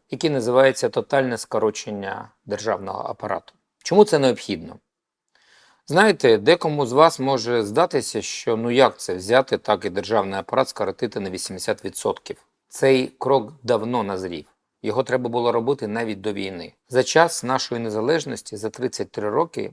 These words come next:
ми на початку цієї незалежності отримали радянський державний апарат з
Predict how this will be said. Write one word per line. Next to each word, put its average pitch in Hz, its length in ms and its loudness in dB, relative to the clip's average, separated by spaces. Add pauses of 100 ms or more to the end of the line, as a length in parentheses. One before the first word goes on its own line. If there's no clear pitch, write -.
ми 123 300 -8 (800)
на 123 80 -4
початку 123 460 0
цієї 107 260 -6
незалежності 113 840 -8 (520)
отримали 110 720 -2 (100)
радянський 127 800 0
державний 107 640 -2
апарат - 560 -8
з 127 380 -4